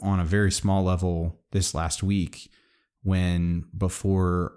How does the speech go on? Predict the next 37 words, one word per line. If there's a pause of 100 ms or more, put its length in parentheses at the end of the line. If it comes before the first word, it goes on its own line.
our
midweek
service
at
church,
I
was
on
my
way
over
to, (340)
uh,
teach
the
youth. (460)
And
I
stopped
by
a
brand
new
Starbucks
that
just
opened
up
at
the
corner
of (100)
my
cross
streets,
my
home.